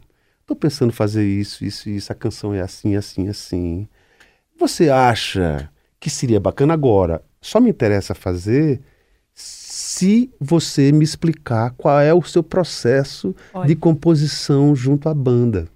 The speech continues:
Speaker 2: Eles adoraram, que eles, eles fizeram junto. Eu acho que isso é um
Speaker 1: Exatamente.
Speaker 2: diferencial. Normalmente as pessoas chamam nação, às vezes, só pra tocar.
Speaker 1: Não pode, porque aquela assinatura é coletiva.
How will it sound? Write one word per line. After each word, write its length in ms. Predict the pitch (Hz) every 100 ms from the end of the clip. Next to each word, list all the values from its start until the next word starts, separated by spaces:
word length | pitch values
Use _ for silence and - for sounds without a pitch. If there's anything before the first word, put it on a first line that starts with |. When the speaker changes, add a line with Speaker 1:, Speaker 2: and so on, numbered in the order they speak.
| _
Speaker 2:
Eles 160 | 202 170
adoraram, 460 | 190 247 247 220 202
que 140 | 196
eles, 180 | 180 -
eles 220 | 208 180
fizeram 320 | 196 202 254
junto. 560 | 170 160 208 233 - 185
Eu 60 |
acho 140 | 180 -
que 60 |
isso 100 | -
é 40 | 240
um 20 |
Speaker 1:
Exatamente. 140 | 214
Speaker 2:
diferencial. 340 | - 214 214 226
Normalmente 300 | 220 226 233
as 80 | -
pessoas 240 | 220 220
chamam 200 | 233 214
nação, 300 | 202 190 226
às 80 | 214
vezes, 260 | 214 185 - - _ _
só 160 | - -
pra 140 | 220
tocar. 760 | 208 214 - 208 220 240 220 165 - _ _ _ _ _
Speaker 1:
Não 140 | 180 196
pode, 380 | 175 185 202
porque 160 | 170 185
aquela 180 | 175 180
assinatura 440 | - 180 - 190
é 20 |
coletiva. 760 | 190 185 165 - 143 147 139